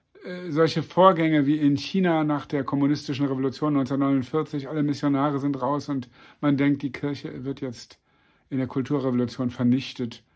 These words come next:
Und als die Türen sich irgendwann wieder öffneten in den neunzehnsiebzigern, sah man, es gab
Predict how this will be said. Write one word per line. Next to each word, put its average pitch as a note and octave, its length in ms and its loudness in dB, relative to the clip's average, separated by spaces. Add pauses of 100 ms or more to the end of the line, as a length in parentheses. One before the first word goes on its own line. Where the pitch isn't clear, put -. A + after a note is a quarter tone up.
(500)
Und C3+ 140 0
als B2+ 140 -4
die C3 140 -4
Türen D#3 280 2
sich C3+ 160 -2
irgendwann C3+ 300 0
wieder B2 200 0
öffneten C#3 440 -6
in B2 80 -2
den A#2+ 120 0
neunzehnsiebzigern, A#2+ 840 -4
sah A#2+ 240 -4
man, A#2+ 160 -4
es A2+ 160 -10
gab A2+ 320 -8